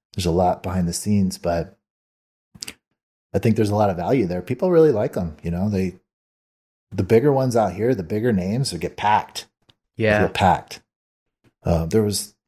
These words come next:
Speaker 1: man, I'm trying to remember who was here a few weeks ago, but I think it was a packed house. I think it was on the west side, but, um, every time they bring somebody in, these things get packed. So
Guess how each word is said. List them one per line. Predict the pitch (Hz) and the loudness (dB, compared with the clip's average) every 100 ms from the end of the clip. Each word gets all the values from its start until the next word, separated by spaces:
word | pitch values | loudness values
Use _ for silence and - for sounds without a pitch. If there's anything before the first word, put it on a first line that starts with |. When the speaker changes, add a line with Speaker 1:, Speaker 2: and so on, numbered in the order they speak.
| _ | _
Speaker 1:
man, | - - - 95 | -16 -10 -8 -10
I'm | - | -10
trying | - 90 | -2 0
to | 90 | 0
remember | 87 87 | -2 -6
who | 78 85 | -6 -4
was | 82 | -4
here | 92 87 | -2 -2
a | |
few | - 85 | -2 -4
weeks | 85 92 - | -2 -2 -4
ago, | 80 78 78 | -2 -4 -4
but | 73 - _ _ _ _ - | -8 -10 _ _ _ _ -10
I | 95 | -2
think | 90 | 0
it | |
was | 85 78 | 0 -4
a | |
packed | - 80 - | -4 -6 -2
house. | 90 82 - 87 | -2 -2 -4 -4
I | |
think | 92 | 0
it | |
was | 92 | 0
on | 87 | 0
the | 82 | -2
west | 78 85 - | -2 -2 -2
side, | 85 80 78 | -2 -2 -4
but, | 80 - - _ _ _ _ _ _ _ - | -8 -10 -16 _ _ _ _ _ _ _ -4
um, | 85 82 85 85 _ - | 0 0 -2 -10 _ -2
every | 107 113 | 0 2
time | 117 107 | 0 0
they | |
bring | 92 101 | 0 -2
somebody | 98 101 92 87 | -4 -4 -4 -2
in, | 101 92 | -2 -2
these | 87 - | -4 -4
things | 90 | -4
get | 87 - | -4 -6
packed. | - 92 - - | 0 0 0 -4
So | 90 85 | -2 -2